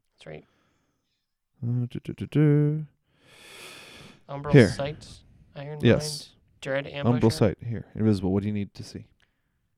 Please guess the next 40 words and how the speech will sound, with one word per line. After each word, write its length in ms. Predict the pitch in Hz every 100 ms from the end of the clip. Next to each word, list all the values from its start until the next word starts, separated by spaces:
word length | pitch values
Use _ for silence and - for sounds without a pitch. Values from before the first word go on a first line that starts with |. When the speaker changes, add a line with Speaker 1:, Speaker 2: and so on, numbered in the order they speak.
| _ _ _ _ _ _ _ _ _ _ _ _ _ _ _ _ _ _ _ _ _ _ _ _ _ _ _ _ _ _ _ _ _ _ _ _ -
Speaker 1:
So 220 | - 123
this, 440 | 135 147 - - _ _ _ _ -
this 180 | 139
is 140 | 143 139
what 140 | 131
I'm 80 | 127
talking 280 | 143 127 123
about. 220 | 139 - -
Where's, 240 | 143 139 156
where's 300 | - 139 139
this 140 | 131
ability? 340 | 127 113 113 - -
Speaker 2:
Umbral 260 | 113 117
Sight. 340 | 104 98 64 - _ _ -
Speaker 1:
Umbral 180 | 147 139
Sight. 320 | - - - _ _ _ _ _ _ _ _ - - - - _ _
You 60 | _
can 80 | -
also 180 | - -
animate 280 | 156 151 147 156 156
creatures. 380 | 151 - 156 _ _ _
Rely 100 | 139
on 40 |
dark 160 | 139 147
vision. 160 | 147 139
While 80 |
dark 140 | 147 147
vision, 180 | 143 143
you're 120 | 135
invisible. 360 | 127 131 139 120
Any 140 | 127
creature 220 | - 131
that 80 | 123
relies 160 | 120 120
on 80 |
dark 160 | 120 120
vision 160 | 123 123
to 60 |
see 160 | -
you 80 | 135